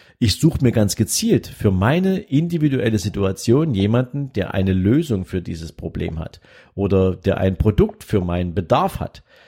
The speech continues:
Ähm, danach gehe ich ganz gezielt los und ich werde wahrscheinlich bei dem landen, der am besten versteht,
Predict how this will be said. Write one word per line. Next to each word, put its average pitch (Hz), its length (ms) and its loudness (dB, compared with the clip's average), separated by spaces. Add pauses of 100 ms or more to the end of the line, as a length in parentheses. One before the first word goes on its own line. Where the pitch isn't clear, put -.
(140)
Ähm, 104 320 0
danach 113 320 -2
gehe 110 140 -2
ich 107 160 -6
ganz 98 220 -6
gezielt 117 380 -2
los 180 220 -2
und 95 80 -4
ich 95 120 -4
werde 123 200 2
wahrscheinlich 117 400 2
bei 107 100 4
dem 139 260 0
landen, 117 460 -2
der 104 180 -2
am 107 160 0
besten 143 380 -2
versteht, 113 640 -2